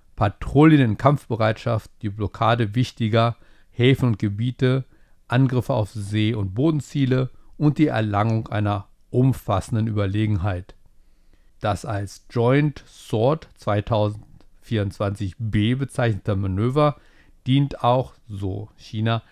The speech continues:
auch als strenge Warnung vor den separatistischen Handlungen der Taiwan-Unabhängigkeitskräfte. Hat Lai Ching-te also wirklich was ganz Schlimmes erzählt in seiner Rede,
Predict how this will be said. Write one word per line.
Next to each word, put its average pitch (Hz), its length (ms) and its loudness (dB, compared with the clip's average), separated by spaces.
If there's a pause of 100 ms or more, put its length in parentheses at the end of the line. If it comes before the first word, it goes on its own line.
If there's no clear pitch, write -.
(240)
auch 101 460 -6 (340)
als 95 280 -10
strenge 135 520 2
Warnung 131 480 2 (120)
vor - 200 -4
den 107 140 0
separatistischen - 1080 -6
Handlungen 107 560 -2 (260)
der 95 240 -8
Taiwan-Unabhängigkeitskräfte. 107 1800 -2 (960)
Hat 110 220 -6
Lai 110 160 2
Ching-te 113 500 2
also 110 320 0
wirklich 113 400 0 (560)
was 113 220 0
ganz 117 180 2
Schlimmes 135 400 0
erzählt 160 600 2
in 139 180 0
seiner 151 320 4
Rede, 147 320 4